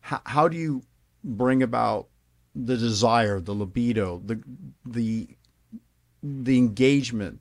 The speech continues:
the love, the outcome. But you've taken it to a whole new level, because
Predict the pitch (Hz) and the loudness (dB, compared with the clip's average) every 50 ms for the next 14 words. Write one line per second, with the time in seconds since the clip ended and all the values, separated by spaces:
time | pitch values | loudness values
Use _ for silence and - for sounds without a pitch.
0 | _ - 120 113 110 104 107 127 131 131 123 113 98 98 110 107 - 117 131 135 | _ -2 -2 -2 -2 0 4 4 6 6 4 2 0 -2 -4 -2 0 0 0 0
1 | - - - 107 104 101 101 101 - _ - - - - - - - _ _ _ | -2 -4 -4 -2 -2 -2 -4 -6 -10 _ -20 -20 -20 -20 -20 -20 -20 _ _ _
2 | _ _ _ _ _ _ _ _ _ _ _ _ - 131 147 151 139 139 175 233 | _ _ _ _ _ _ _ _ _ _ _ _ -2 -2 -2 0 0 2 2 2
3 | 262 - - - 196 180 - 165 139 127 - 156 139 127 143 156 160 156 160 160 | 2 2 4 2 2 4 4 0 -2 0 2 2 2 2 2 0 2 0 0 -2
4 | 156 135 143 160 208 208 175 123 104 120 117 - - 127 117 113 107 - - | 0 0 0 0 0 0 -2 -2 -4 -4 -6 -2 0 0 0 0 -2 -4 -10